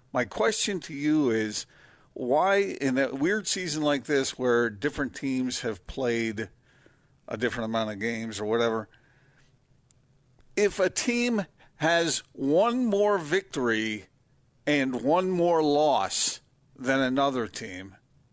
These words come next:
why is that an advantage? Why is a, is the w-, single win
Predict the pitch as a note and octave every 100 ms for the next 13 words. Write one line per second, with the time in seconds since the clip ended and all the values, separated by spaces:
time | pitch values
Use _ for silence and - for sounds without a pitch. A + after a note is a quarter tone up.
0 | _ _ _ _ _ _ _ _ _ -
1 | D3+ D#3+ F#3 G3+ F#3+ D#3+ D3 D#3+ D#3 D3+
2 | C#3+ B2+ C#3+ D#3 D3 A2 - - - _
3 | _ _ _ _ _ _ _ _ _ _
4 | _ _ D#3 E3 G3 A3 F#3+ E3+ E3 C#3
5 | - F#3+ D#3+ F3+ C3+ D#3+ - - G#3+ G3
6 | F#3+ E3 D3+ F#3+ E3+ C#3+ D3